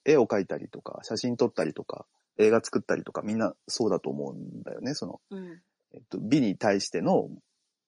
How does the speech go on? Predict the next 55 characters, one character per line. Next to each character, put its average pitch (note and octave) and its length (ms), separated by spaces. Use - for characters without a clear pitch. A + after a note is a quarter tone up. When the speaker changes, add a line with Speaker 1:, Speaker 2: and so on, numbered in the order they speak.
Speaker 1:
奉 C#3+ 220
仕 - 140
す G2+ 140
る F2+ 80
も F2+ 120
の F2 80
っ F2 60
て - 80
い - 80
う - 60
感 D2 220
じ - 80
だ - 100
と - 100
思 D#2 120
う - 40
ん - 20
だ - 80
け - 80
ど。 F#2 140
Speaker 2:
う G3 60
ん。 F3+ 200
Speaker 1:
で E3 60
も D3 60
そ A#3 140
う B3 60
い B3 40
う - 20
意 B3 40
味 C#3+ 120
で F#2 340
言 G#2+ 180
う G2 40
と G2+ 120
さ、 F2 220
結 - 120
構 E2 240
そ - 140
の D#2 200
道 B2 300
を C3 40
極 C#3 200
め C#3 100
よ B2+ 80
う G#2 40
と G2+ 100
し - 60
て E2 100
る、 E2 60
頑 G2 180
張 G2 80
っ - 60
て - 100
る - 60
人 - 240